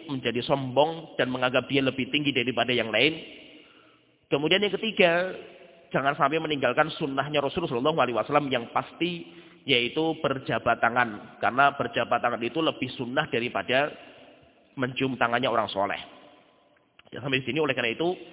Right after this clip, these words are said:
ucapan Imam Nawawi tadi yang kita sebutkan dalam bab, yaitu Imam Nawawi mengatakan dalam babnya itu, "Wa takbilu yadir rajuli soleh," dan sunnahnya mencium tangan orang soleh di judul babnya itu, maka kita katakan itu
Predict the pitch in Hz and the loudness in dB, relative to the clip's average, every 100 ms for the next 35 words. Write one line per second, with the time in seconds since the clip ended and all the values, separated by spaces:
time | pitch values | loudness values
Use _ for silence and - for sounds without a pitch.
0 | - - - - 139 180 196 180 165 143 | -20 -20 -20 -10 -6 0 2 2 2 4
1 | 160 156 143 131 113 135 139 135 127 117 | 6 6 4 0 0 4 4 2 0 0
2 | 113 120 123 131 110 117 147 165 - - | 0 -4 -2 0 0 4 6 6 2 -16
3 | - - - - - _ _ _ _ _ | -18 -20 -20 -20 -20 _ _ _ _ _
4 | _ _ - 87 113 143 127 151 131 131 | _ _ -8 -6 -2 -2 -2 -2 2 4
5 | 160 147 127 139 143 120 123 113 123 113 | 4 4 2 2 0 0 0 0 -2 -2
6 | 156 170 175 - - 135 143 147 - 165 | 0 -2 -4 -8 -4 0 4 4 4 4
7 | 165 160 143 156 160 151 139 151 135 117 | 6 4 4 6 6 4 2 2 0 -2
8 | - 143 127 156 - - - - - 143 | 4 6 6 4 2 -14 -18 -20 -2 0
9 | 143 151 135 127 143 160 156 156 151 131 | 0 -2 2 2 6 4 4 0 -6 -2
10 | 156 139 139 147 151 131 110 139 131 123 | -2 2 2 4 4 2 0 2 4 6
11 | 170 - - 151 139 143 143 120 135 127 | 4 0 -6 -4 -4 -2 -2 0 -2 -2
12 | 123 104 139 180 - - - - - - | -6 -6 -8 -10 -14 -20 -20 -20 -12 -4
13 | 139 170 165 139 131 120 160 160 - 131 | -2 -2 -2 -2 -2 0 0 0 -6 -6
14 | 170 | -4